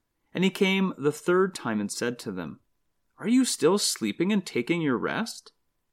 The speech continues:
It is enough. The hour is come. The Son of Man is betrayed into the hands of sinners.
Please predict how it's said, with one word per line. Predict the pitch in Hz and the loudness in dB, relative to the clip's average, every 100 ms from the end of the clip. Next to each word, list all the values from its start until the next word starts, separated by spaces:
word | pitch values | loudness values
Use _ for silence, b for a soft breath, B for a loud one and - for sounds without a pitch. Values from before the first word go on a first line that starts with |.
| _ _ _ | _ _ _
It | 113 | 0
is | 123 123 | 2 2
enough. | 127 127 98 - _ _ _ _ _ _ | 2 0 -2 -10 _ _ _ _ _ _
The | - 110 | 0 4
hour | 107 120 95 | 6 6 2
is | 87 | -4
come. | - 117 104 90 - _ _ _ _ _ | -8 -6 -4 -6 -14 _ _ _ _ _
The | - | -6
Son | 123 156 | 0 2
of | 165 | 4
Man | 139 127 143 | 4 4 4
is | 131 | 2
betrayed | 123 - 135 131 | 0 0 2 4
into | 156 147 | 2 0
the | 123 | -2
hands | 117 127 131 135 | -2 -2 -2 -2
of | 127 | -4
sinners. | - - 110 95 - - - | -4 -2 -2 -4 -10 -14 -16